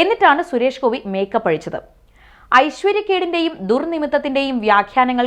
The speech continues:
കൊണ്ട് വേണമെങ്കിൽ വഷളാകുമായിരുന്ന ആ സംഭവം അങ്ങനെ ശാന്തമായി അവസാനിച്ചു. ഏകലവ്യൻ സൂപ്പർ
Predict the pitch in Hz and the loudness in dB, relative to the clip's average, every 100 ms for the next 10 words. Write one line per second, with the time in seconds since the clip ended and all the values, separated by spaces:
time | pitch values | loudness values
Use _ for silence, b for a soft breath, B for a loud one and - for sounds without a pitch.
0 | 247 226 208 190 208 240 226 202 - B | 0 -2 0 0 0 0 0 -2 -2 B
1 | B 226 262 359 359 330 285 262 254 247 | B 2 4 2 0 0 2 2 2 0
2 | - 226 330 240 202 190 139 B B B | 2 2 2 0 2 2 2 B B B
3 | 269 349 381 - 247 269 311 233 247 185 | 2 2 -2 0 2 2 2 0 2 0
4 | 170 175 160 - - b b - 202 214 | 0 -6 -8 -8 -10 b b 6 6 8
5 | 285 262 311 269 269 294 330 | 6 4 -2 -6 -4 0 2